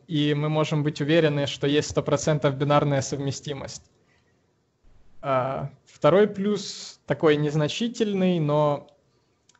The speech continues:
для некоторых языков, э, там, оп-, а для определенных символов занимает меньше места, чем, э, U T F восемь.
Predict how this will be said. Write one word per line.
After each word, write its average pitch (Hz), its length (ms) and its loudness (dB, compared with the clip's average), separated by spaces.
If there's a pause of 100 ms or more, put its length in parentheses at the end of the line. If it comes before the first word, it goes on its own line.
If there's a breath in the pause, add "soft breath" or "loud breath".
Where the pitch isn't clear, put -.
(120)
для 147 160 2
некоторых 190 500 2
языков, 165 720 2
э, 139 480 -2
там, 135 320 -4 (640)
оп-, - 260 -10 (500)
а 160 140 0
для 147 180 4
определенных 156 500 0
символов 180 560 2 (120)
занимает 160 580 0
меньше 160 300 -2
места, 165 380 -2
чем, 143 560 0
э, 135 280 -4
U 147 80 0
T 147 140 0
F 143 180 0
восемь. 139 480 -4